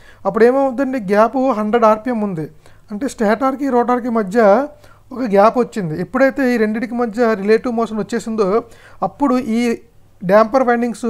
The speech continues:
మనకి పిక్చర్లోకి వస్తాయి. ఇప్పుడు ఏమవుతుందంటే, ఈ రిలేటివ్ డిఫరెన్స్ ఉండడం వలన, ఈ రెండిటికి మధ్య స్పీడ్ డిఫరెన్స్ ఉండడం వల్ల డ్యాంపర్ వైండింగ్లో ఏమవుతుంది? ఇండ్యూస్డ్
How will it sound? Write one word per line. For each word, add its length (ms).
మనకి 240
పిక్చర్లోకి 480
వస్తాయి. 240
ఇప్పుడు 220
ఏమవుతుందంటే, 500
ఈ 20
రిలేటివ్ 380
డిఫరెన్స్ 400
ఉండడం 280
వలన, 220
ఈ 80
రెండిటికి 380
మధ్య 260
స్పీడ్ 300
డిఫరెన్స్ 320
ఉండడం 240
వల్ల 140
డ్యాంపర్ 340
వైండింగ్లో 380
ఏమవుతుంది? 420
ఇండ్యూస్డ్ 360